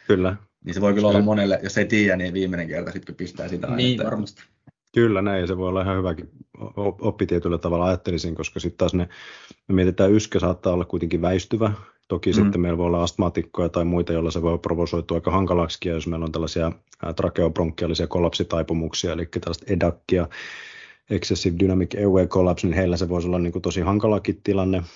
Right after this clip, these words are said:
Speaker 1: Tietysti voi tulla anafylaktiset reaktiot, mä en muista kuinka tuolla aineella, kuinka paljon niitä on kuvattu, mutta
Speaker 2: Mm.
Speaker 1: ne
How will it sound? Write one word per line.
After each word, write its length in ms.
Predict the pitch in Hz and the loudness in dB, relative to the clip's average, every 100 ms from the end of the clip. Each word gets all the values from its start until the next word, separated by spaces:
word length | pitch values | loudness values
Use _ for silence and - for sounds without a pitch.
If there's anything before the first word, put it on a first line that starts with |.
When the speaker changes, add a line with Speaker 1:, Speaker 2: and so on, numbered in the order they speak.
| - | -10
Speaker 1:
Tietysti 380 | - 87 - 85 | -6 -4 -2 -2
voi 140 | 85 | -2
tulla 140 | 80 80 | -2 -4
anafylaktiset 640 | 92 98 104 90 - 90 | -2 0 0 0 0 -2
reaktiot, 500 | 87 90 78 - 82 | 0 -2 -2 -4 -4
mä 100 | 92 82 | -2 -4
en 140 | 82 | -4
muista 320 | 85 85 - | -4 -4 -4
kuinka 280 | 85 85 82 85 52 - - 104 | -4 -2 0 -2 -4 -10 -10 -8
tuolla 240 | - 87 87 | -2 0 2
aineella, 320 | 85 85 85 | 0 0 -2
kuinka 200 | 82 82 | -2 -4
paljon 240 | 87 87 87 | -4 -2 0
niitä 220 | 98 92 | 0 0
on 100 | 85 - | -4 -2
kuvattu, 420 | 87 82 - 87 | 0 0 0 -4
mutta 240 | 85 82 85 | -4 -6 -2
Speaker 2:
Mm. 60 | |
Speaker 1:
ne 100 | 110 | -2